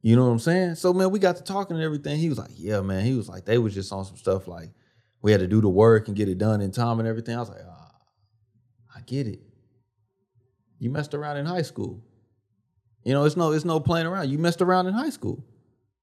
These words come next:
So then you got to college and you thought that they was gonna do you like they did in high school. You know, like they was gonna try to hold your hand and get you through this thing. Then you figured out in, real quick in college, like, "Nah, bro, they not holding hands up here."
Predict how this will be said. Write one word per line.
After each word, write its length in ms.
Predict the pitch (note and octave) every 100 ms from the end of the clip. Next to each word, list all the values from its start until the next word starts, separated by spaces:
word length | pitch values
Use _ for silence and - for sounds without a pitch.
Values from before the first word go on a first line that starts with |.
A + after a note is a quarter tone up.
| _ _ _
So 120 | D3+
then 160 | F#3+
you 80 | G3+
got 160 | F#3+ E3+
to 80 | C3
college 300 | G3 G3 D#3
and 80 |
you 80 | D#3+
thought 180 | E3+ D#3
that 80 | C#3
they 120 | D#3+
was 120 | D3
gonna 180 | C#3+ D3
do 80 | D3+
you 100 | D3
like 160 | C#3+
they 100 | C#3+
did 160 | C#3+ C3+
in 60 | C3
high 180 | E3
school. 380 | D3+ - G2 G2+ - _ _ _ _ _ _
You 160 | - G#2+
know, 300 | G#2+ C3 - -
like 160 | G#2+
they 80 | B2
was 140 | B2+ A2+
gonna 140 | B2
try 120 | B2+
to 60 | A2+
hold 240 | B2 C3
your 100 | B2 C3+
hand 120 | B2+
and 80 | A#2
get 160 | B2
you 60 | A2
through 160 | D#3
this 140 | C#3 G#2+
thing. 280 | G2+ F2 - _ _ -
Then 140 | B2
you 80 | C#3+
figured 280 | C#3 B2+ A#2
out 140 | G#2+
in, 140 | G2+ D#2 F#2+
real 280 | D3+ F3+
quick 280 | A#2 G#2+ F#2
in 100 | F#2
college, 340 | G2+ C#3+ A2 F#2+
like, 140 | F#2+
"Nah, 200 | G2 F#2
bro, 140 | F2+
they 100 | F2+
not 120 | B2 G#2+
holding 240 | G#2+ F#2+
hands 280 | B2 C#3+ F#2+
up 120 | F2+
here." 220 | F#2+ F2+